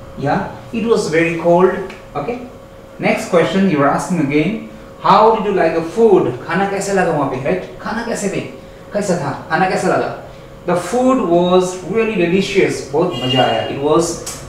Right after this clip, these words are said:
great. I like the food very much. है ना? बहुत अच्छा लगा। Next question you're asking is, how long did you stay there? वहाँ पे कितने दिन ठहरे आप लोग, right? कितने दिन रुके?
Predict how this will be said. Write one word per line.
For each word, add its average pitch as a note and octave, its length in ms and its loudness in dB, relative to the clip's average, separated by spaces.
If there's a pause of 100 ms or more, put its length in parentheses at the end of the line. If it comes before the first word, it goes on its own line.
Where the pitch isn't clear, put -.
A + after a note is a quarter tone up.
great. - 480 2 (420)
I E3 180 2 (200)
like G3+ 180 -2
the F#3 120 0 (100)
food D#3 220 -2
very D3+ 260 2
much. B2 220 0 (420)
है E3+ 140 -2
ना? - 120 -4 (120)
बहुत E3+ 200 2
अच्छा D3 120 -6
लगा। B2+ 280 -2 (920)
Next A3 280 2
question A3 420 6
you're D3+ 160 4
asking G#3 440 2
is, G3+ 400 0 (380)
how G3+ 160 6 (100)
long G#3+ 300 4
did G3 80 0
you F#3+ 80 4
stay G#3+ 380 2
there? C3 600 2 (640)
वहाँ D#3+ 160 4
पे G3+ 100 2
कितने A#3 300 0
दिन A3+ 100 -2
ठहरे D3+ 260 2
आप C3+ 160 0
लोग, B2 220 2
right? F3 180 0 (120)
कितने G#3+ 280 -2
दिन G3 120 -2
रुके? D#3+ 280 0